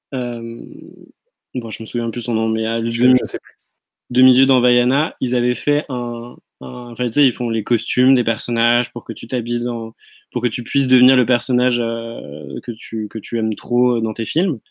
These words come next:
Speaker 2: Mm.
Speaker 1: Mais sauf que, en fait, il a pas de, d'habits, bi-, quasiment, puisque déjà, euh, enfin, merci, il est quasiment, euh, enfin, tu sais, ils vont, ils vont foutre des feuilles partout, c'est, enfin, c'est vraiment ridicule parce qu'ils vivent sur une île. Alors forcément, on va, on va décider que, euh,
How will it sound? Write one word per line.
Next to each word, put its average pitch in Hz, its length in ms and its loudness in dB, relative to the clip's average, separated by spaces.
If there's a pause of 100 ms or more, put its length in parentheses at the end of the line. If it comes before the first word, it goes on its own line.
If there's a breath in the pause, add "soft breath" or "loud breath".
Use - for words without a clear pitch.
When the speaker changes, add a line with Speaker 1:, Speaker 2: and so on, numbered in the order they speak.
(320 loud breath)
Speaker 2:
Mm. 127 120 -2 (400)
Speaker 1:
Mais 135 120 2
sauf 135 160 -2
que, 185 100 2
en 135 140 2
fait, 160 260 0
il 127 80 2
a 117 100 2
pas 139 580 0
de, 113 480 -2
d'habits, 131 440 0
bi-, 123 200 -6
quasiment, 147 420 2
puisque - 320 -4
déjà, 123 580 2
euh, 104 280 -4
enfin, 110 460 -10
merci, 117 600 -4
il 110 100 -4
est 107 60 -4
quasiment, 110 580 -2
euh, 107 160 -12 (120)
enfin, 113 380 -2
tu - 100 -2
sais, 120 60 4
ils 110 40 2
vont, 110 120 -2
ils 107 120 0
vont 107 100 -2
foutre 117 200 -8
des 110 100 2
feuilles 117 180 0
partout, 120 460 -2
c'est, 117 180 -10
enfin, 107 200 -12
c'est 113 100 -8
vraiment 113 200 -2
ridicule 117 400 -2
parce 110 200 -4
qu'ils 113 160 -8
vivent 113 100 -4
sur 120 220 -4
une 113 160 2
île. 120 140 0 (680 soft breath)
Alors 120 180 2
forcément, 120 520 0
on 117 40 2
va, 113 240 0
on 113 60 -2
va 113 100 0
décider 113 400 -2
que, 113 160 -4
euh, 113 680 -2